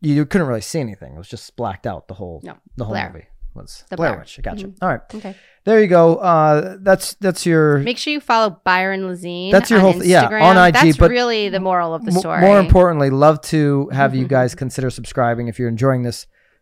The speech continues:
Speaker 1: content. Share it, uh, to somebody who gets some value out of it. And the other story, the story at the top that we belabored over, that I belabored over, I guess, a little bit. Nicole's under the weather today.
Speaker 2: I feel great.
Speaker 1: Um, is not going away.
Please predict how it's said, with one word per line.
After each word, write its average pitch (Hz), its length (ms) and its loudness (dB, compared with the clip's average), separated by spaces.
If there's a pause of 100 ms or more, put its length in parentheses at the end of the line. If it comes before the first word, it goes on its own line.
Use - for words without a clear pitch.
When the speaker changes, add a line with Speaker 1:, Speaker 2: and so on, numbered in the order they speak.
Speaker 1:
content. 160 560 -2 (300)
Share 160 380 2
it, 156 80 -4 (420)
uh, 147 120 -8
to 131 140 -14
somebody 135 260 -4
who 131 120 -2
gets 127 180 -8
some 127 120 -8
value 131 320 0
out 127 140 2
of 127 120 -6
it. 131 200 -4 (400)
And 127 400 -2
the 139 320 -2
other 160 300 2
story, 180 540 -2
the 147 100 -6
story 175 300 -4
at 170 60 -6
the 160 80 -10
top 160 420 -4
that 147 100 -4
we 143 100 -8
belabored 156 600 -2
over, 156 200 0
that 135 100 -4
I 143 120 2
belabored 147 480 -4
over, 147 280 -8
I 147 60 -10
guess, 147 460 -10
a 165 40 -12
little 151 200 -8
bit. 151 240 -6 (160)
Nicole's 143 320 -6
under 135 140 -4
the 127 80 -4
weather 131 240 -2
today. 131 340 -4 (120)
Speaker 2:
I 214 120 -10
feel 226 120 -12
great. - 300 -16 (140)
Speaker 1:
Um, 120 520 -2 (920)
is 147 140 -2
not 117 160 -2
going 90 200 -12
away. - 180 -18